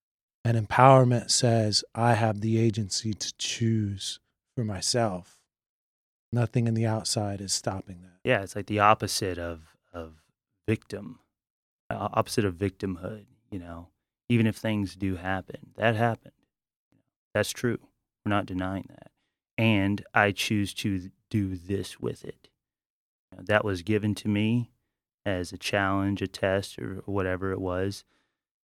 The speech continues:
Speaker 2: It, it made me stronger. Somehow, some way, that experience, there's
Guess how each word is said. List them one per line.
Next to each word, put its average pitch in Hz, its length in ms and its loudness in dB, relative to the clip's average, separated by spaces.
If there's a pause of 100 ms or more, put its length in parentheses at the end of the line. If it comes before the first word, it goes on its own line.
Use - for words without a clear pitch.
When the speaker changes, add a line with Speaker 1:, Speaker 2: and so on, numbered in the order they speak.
(140)
Speaker 2:
It, 101 160 -4 (240)
it 113 140 2
made 107 220 2
me 104 100 0
stronger. 101 460 -4
Somehow, 107 840 4
some 113 360 0
way, 104 480 -2 (280)
that 101 160 2
experience, 101 920 -4
there's 104 200 -2